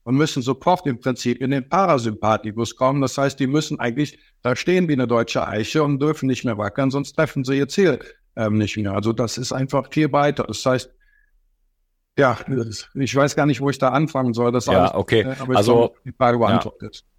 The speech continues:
Speaker 2: Ja. Ähm, so, also das heißt, äh, d-, d-, Energy ist jetzt nicht, äh, für, äh, entwickelt worden, hast du eben schon mal gesagt, für C O P D oder sowas, sondern es ist im Grunde genommen,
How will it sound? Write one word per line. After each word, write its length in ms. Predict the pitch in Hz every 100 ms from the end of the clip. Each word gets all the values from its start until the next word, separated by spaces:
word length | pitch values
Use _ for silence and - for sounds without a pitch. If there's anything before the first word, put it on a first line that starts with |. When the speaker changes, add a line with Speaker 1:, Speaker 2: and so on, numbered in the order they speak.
| -
Speaker 2:
Ja. 220 | 92 82 - _ _ _ _ _ _ _ _ 90
Ähm, 440 | 87 85 82 85 _
so, 300 | 82 85 76
also 160 | 87 95
das 160 | 90
heißt, 320 | 107 104 -
äh, 100 | 92
d-, 160 | 90 60
d-, 160 | - - 87 -
Energy 380 | 98 107 90
ist 140 | 82 -
jetzt 180 | 98 -
nicht, 340 | 110 - -
äh, 280 | 92 90 80
für, 400 | 90 85 80 -
äh, 920 | 80 78 73 - 95 - 101 - 78 -
entwickelt 460 | 87 123 120 113
worden, 180 | 107 104
hast 140 | 95
du 40 | -
eben 120 | 90
schon 140 | 87
mal 80 | 98
gesagt, 340 | 87 92 98 -
für 340 | 92 85 82
C 180 | - 98
O 40 |
P 140 | 80 85
D 180 | 104
oder 140 | 117 104
sowas, 260 | 104 104
sondern 160 | - 85
es 80 | 76
ist 140 | 82
im 100 | -
Grunde 280 | 92 113 123
genommen, 360 | 110 104 104